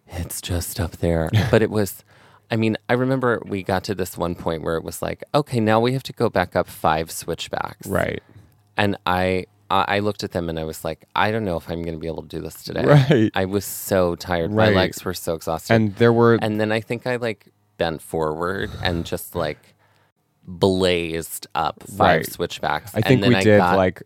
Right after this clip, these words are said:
Speaker 2: have weird angles to our
Speaker 1: We
Speaker 2: bodies
Speaker 1: did.
Speaker 2: as we were
Speaker 1: We
Speaker 2: hiking
Speaker 1: were
Speaker 2: that last
Speaker 1: so
Speaker 2: part.
Speaker 1: Yeah, I definitely did feel like one of those, like, super marathon runners, like, at the end of, like,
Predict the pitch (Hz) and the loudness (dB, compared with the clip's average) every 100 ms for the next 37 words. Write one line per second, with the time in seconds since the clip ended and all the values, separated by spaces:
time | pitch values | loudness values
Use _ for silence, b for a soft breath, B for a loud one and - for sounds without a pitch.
0 | - 107 98 95 101 98 90 90 82 60 | -6 0 2 4 4 4 2 0 -2 -2
1 | 95 90 - 117 92 98 90 95 113 104 | -2 -4 -2 4 4 6 6 8 8 8
2 | 101 95 101 95 107 104 98 101 98 95 | 6 6 4 4 4 4 4 4 4 4
3 | 92 98 - - 110 110 113 - 147 156 | 6 6 4 4 6 8 6 4 -12 -12
4 | 156 B _ 127 123 98 64 - 117 131 | -16 B _ -4 0 2 0 -2 -2 -2
5 | 131 143 127 101 95 - 95 82 80 - | -2 -2 -4 -2 -4 -2 0 2 0 -2
6 | 80 82 80 78 78 - - 73 - _ | -2 -2 -2 -4 -4 -6 -8 -8 -8 _
7 | _ - - 98 87 87 85 82 87 92 | _ -14 -8 -6 0 0 0 0 0 -2
8 | 80 78 78 78 76 76 - 78 76 - | -2 -2 -2 -4 -6 -6 -6 -6 -6 -8
9 | - 82 78 80 76 80 76 69 - | -8 -6 -6 -6 -8 -10 -8 -8 -10